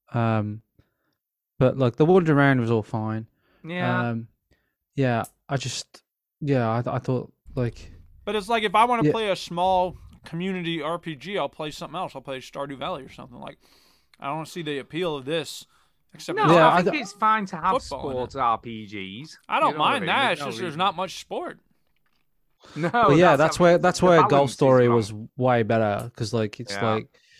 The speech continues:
Speaker 1: golf was everywhere, and I, there's, there is foot golf in this as well.
Speaker 2: Oh,
Speaker 1: And
Speaker 2: yeah,
Speaker 1: there's,
Speaker 2: they've
Speaker 1: like
Speaker 2: taken a lot of the ideas from Golf Story and put them into Soccer Story, you know what I mean? They're,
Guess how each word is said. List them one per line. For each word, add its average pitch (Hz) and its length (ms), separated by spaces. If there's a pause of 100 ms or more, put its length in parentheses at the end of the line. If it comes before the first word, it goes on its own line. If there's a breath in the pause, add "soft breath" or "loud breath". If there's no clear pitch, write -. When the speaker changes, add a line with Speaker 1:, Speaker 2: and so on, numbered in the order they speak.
(640 soft breath)
Speaker 1:
golf 139 260
was 123 120
everywhere, 131 380
and 143 100
I, 139 160
there's, 143 280 (120)
there 170 160
is 208 100
foot - 360
golf 165 340
in 170 100
this 190 240
as 139 100
well. 147 300 (260)
Speaker 2:
Oh, 240 100
Speaker 1:
And 240 60
Speaker 2:
yeah, 254 80
Speaker 1:
there's, 226 100
Speaker 2:
they've - 100
Speaker 1:
like - 100
Speaker 2:
taken 202 380
a 160 40
lot 160 240
of 139 60 (180)
the 151 80
ideas 143 560
from 123 580 (220)
Golf 117 280
Story 110 500
and 104 240
put 123 160
them 117 140
into 110 280
Soccer - 320
Story, 101 440
you 113 80
know 117 120
what 110 100
I 98 120
mean? 92 140
They're, 107 160